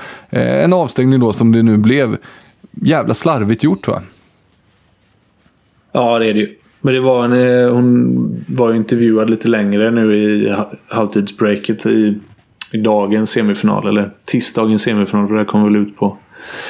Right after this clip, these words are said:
Speaker 2: kommer väl ut onsdag, det här avsnittet. Ehm, och där, alltså, hon, hon har ju lagt sig platt också och säger det, att det var dumt. Hon kan inte försvara det. Och det brinner till, liksom.
Speaker 1: Mm.
Speaker 2: Man kan ju, ja, det är ju precis det som händer. Hon blir jävligt irriterad. Hon får den där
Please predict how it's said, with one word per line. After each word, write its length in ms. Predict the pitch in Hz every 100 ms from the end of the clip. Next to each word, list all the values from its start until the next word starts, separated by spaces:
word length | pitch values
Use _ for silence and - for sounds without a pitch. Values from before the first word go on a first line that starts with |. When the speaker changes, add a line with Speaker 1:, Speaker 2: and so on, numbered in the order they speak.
| - - - -
Speaker 2:
kommer 140 | 127
väl 80 | 120
ut 60 | 131
onsdag, 500 | 139 120 - - 113
det 60 | 117
här 140 | 117
avsnittet. 640 | 113 - 107 101 113 -
Ehm, 800 | 117 113 110 110 107 107 104 101 101 _ 226 233 - _
och 120 | -
där, 80 | 131 117
alltså, 200 | 110 117
hon, 380 | 110 107 110 107
hon 180 | 101 107 120 120 120 117
har 160 | 113 110
ju 60 |
lagt 260 | 107 107 -
sig 160 | - 110
platt 400 | - 101 - 101
också 240 | - 104
och 60 | 98
säger 320 | 92 95 117
det, 140 | 104
att 100 | 101
det 100 | -
var 340 | 104 98 98 98
dumt. 220 | 101 98 -
Hon 140 | 104
kan 80 | 104
inte 120 | 95
försvara 440 | - 101 107 98 98
det. 120 | 101
Och 60 | 101
det 80 |
brinner 300 | 107 117 113
till, 440 | 104 - 110 110 101
liksom. 440 | 98 - 98 98 -
Speaker 1:
Mm. 160 | 123 107
Speaker 2:
Man 160 | 107
kan 180 | 104 104
ju, 420 | 104 104 104 101 - - - - - -
ja, 420 | - 104 - - _
det 80 | -
är 60 | 131
ju 60 |
precis 260 | 127 117 113
det 100 | 117
som 160 | - 104
händer. 280 | 98 101
Hon 120 | 110 113
blir 220 | 104 110
jävligt 320 | 110 101 101
irriterad. 520 | 101 101 104 95 110
Hon 120 | 110
får 120 | 104 110
den 80 |
där 80 | 110